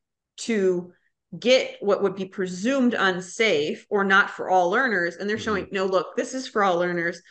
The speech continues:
Speaker 1: This can meet the needs of all these different things and more."
Speaker 2: Yeah.
Speaker 1: It's incredible.
Speaker 2: Very intentional. He's very intentional on, you know, understanding the, the school, which is very interesting because his background isn't in education.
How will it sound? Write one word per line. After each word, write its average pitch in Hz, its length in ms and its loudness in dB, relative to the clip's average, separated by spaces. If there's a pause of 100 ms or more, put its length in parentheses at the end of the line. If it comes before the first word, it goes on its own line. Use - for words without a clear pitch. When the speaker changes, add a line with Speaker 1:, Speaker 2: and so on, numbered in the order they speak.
(560)
Speaker 1:
This 240 240 4
can 226 140 -2
meet 190 180 -2
the 185 80 -2
needs 170 500 -4
of 156 300 -2 (500)
all 202 200 8
these 208 180 0
different 180 300 -2
things 175 260 -2
and 170 120 -4
more." 160 440 -4 (1500)
Speaker 2:
Yeah. - 140 -4
Speaker 1:
It's - 120 -10
incredible. 180 380 -4 (300)
Speaker 2:
Very 123 320 6
intentional. 90 720 -4
He's 85 180 -6
very 98 480 4
intentional 90 840 -2
on, 80 480 0 (560)
you 101 100 2
know, 87 240 2
understanding 92 1080 2 (120)
the, 85 540 2
the 85 100 0
school, 98 480 4
which 107 200 2
is 120 100 4
very 139 400 6
interesting 117 600 -2
because 95 360 0
his 104 140 -4
background 107 500 0
isn't 110 240 -4
in 87 140 -4
education. 80 800 -4